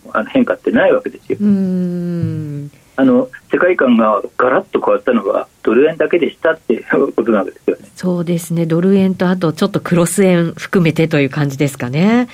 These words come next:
Speaker 1: まあ、クロスはね、どうしても、あの、ドル円が円高になると、引っ張られて、あの、クロス円も円高になるっていうのはあるわけですけれども、
Speaker 2: はい。
Speaker 1: 大事なのは、ドルのトレンドっていうことで言うと、エフオーエムシー前、前後で、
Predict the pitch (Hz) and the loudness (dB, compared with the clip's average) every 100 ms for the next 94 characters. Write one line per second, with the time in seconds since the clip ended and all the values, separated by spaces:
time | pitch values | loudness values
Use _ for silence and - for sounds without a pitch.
0 | - - 269 - 190 - 131 123 147 131 | -18 -4 0 2 2 4 2 4 2 4
1 | 127 - 151 127 101 - - - 127 117 | 0 2 2 4 2 -4 -12 -2 0 2
2 | 123 139 135 135 135 - 131 131 127 131 | 2 4 4 4 2 2 2 2 2 2
3 | 131 135 104 - 117 95 _ - _ 127 | 4 2 0 0 0 0 _ -20 _ 2
4 | 131 120 - 98 95 - - 107 120 110 | 2 0 0 -4 -4 -6 -4 -2 0 0
5 | 120 110 110 107 110 110 113 117 101 - | 0 0 0 0 0 4 4 2 0 -4
6 | 101 104 113 98 95 _ - 104 110 113 | -2 0 0 0 -4 _ -2 -2 0 0
7 | 110 180 190 135 - 147 147 147 170 160 | 2 4 2 0 -4 0 0 2 0 2
8 | 120 113 - - _ 175 196 156 - 120 | 2 0 -4 -20 _ 2 2 2 0 2
9 | 120 123 165 117 107 104 113 101 101 110 | 4 4 2 2 0 0 0 2 2 0
10 | - 135 117 - - _ - 117 160 170 | 0 2 2 -2 -18 _ -4 0 2 4
11 | 170 165 170 165 170 160 135 113 127 151 | 4 2 2 2 2 2 2 -2 2 2
12 | 165 135 101 127 107 | 4 0 2 2 2